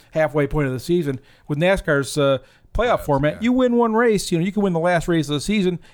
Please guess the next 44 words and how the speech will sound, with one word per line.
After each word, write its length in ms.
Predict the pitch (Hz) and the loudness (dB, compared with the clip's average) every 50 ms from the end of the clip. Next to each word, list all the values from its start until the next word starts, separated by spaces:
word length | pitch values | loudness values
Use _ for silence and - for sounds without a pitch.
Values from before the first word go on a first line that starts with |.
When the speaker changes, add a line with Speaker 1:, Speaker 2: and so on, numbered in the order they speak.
| _ - | _ -8
Speaker 1:
and 100 | - 135 | -6 -4
if 60 | - | -2
you're 100 | 190 185 | -2 -2
peaking 280 | - - 214 196 180 | -4 -6 -6 -4 -6
at 100 | 151 139 | -6 -6
the 80 | - 147 | -6 -4
right 260 | 143 147 143 143 139 | -2 0 -2 -2 -2
time, 260 | - 170 185 185 160 147 | -4 -2 0 0 0 -2
you 60 | 151 | -2
can 100 | 151 143 | -4 -4
still 180 | - - 151 139 | -2 -2 -2 -2
win 120 | 139 135 | -2 -2
a 60 | 127 | -4
championship 480 | - 147 156 156 147 139 110 110 110 107 | -4 -4 -6 -6 -6 -8 -8 -10 -10 -10
in 60 | 107 | -10
that 120 | 107 101 | -12 -12
Speaker 2:
Sure. 140 | 92 - 95 | -12 -12 -12
Speaker 1:
series. 180 | 113 110 107 107 | -12 -12 -8 -4
Speaker 2:
But 100 | 143 147 | -2 0
yeah, 160 | 147 139 131 | 0 0 0
it, 280 | 120 139 151 139 - - _ | -2 -4 -6 -8 -12 -20 _
it, 120 | - 147 _ _ _ _ _ - 135 - - - | -20 -20 _ _ _ _ _ -20 -20 -20 -16 -16
what 220 | 131 127 160 202 - | -12 -8 -8 -8 -8
can 80 | 220 | -8
you 80 | 202 190 | -12 -10
tell 200 | - 165 165 165 | -6 -4 -4 -4
us 120 | 156 - | -4 -6
about 200 | 139 123 117 113 | -10 -10 -10 -8
that? 420 | 123 110 104 - - - 107 101 - | -8 -10 -10 -12 -14 -20 -20 -16 -12
Like 160 | 117 120 113 | -10 -10 -8
I 40 | 107 | -8
said, 180 | 104 - 117 107 | -8 -8 -6 -6
I, 40 | |
it, 360 | 101 92 85 107 110 107 - - | -8 -8 -8 -10 -10 -10 -10 -14
at 120 | 104 - | -12 -10
the 100 | 104 101 | -8 -8
last, 640 | 101 104 107 110 110 120 120 120 - - - - - - - - _ _ - - - | -6 -4 -4 -4 -4 -4 -4 -4 -4 -6 -6 -8 -12 -18 -20 -20 _ _ -20 -16 -10
last 300 | - 113 117 123 120 - | -6 -4 -2 -2 -2 -2
several 320 | - 113 120 139 147 135 120 | -4 -4 -4 -6 -6 -6 -6
laps 300 | 110 110 107 - - - | -4 -6 -6 -6 -8 -8
of 40 | 104 | -8
that 120 | 101 90 | -8 -8
race, 360 | 78 98 131 156 135 117 - | -6 -4 -2 -2 -2 -4 -4
watching 640 | - 98 101 104 101 - 117 110 104 101 95 92 - | -6 -6 -6 -6 -6 -6 -6 -6 -6 -6 -8 -8 -12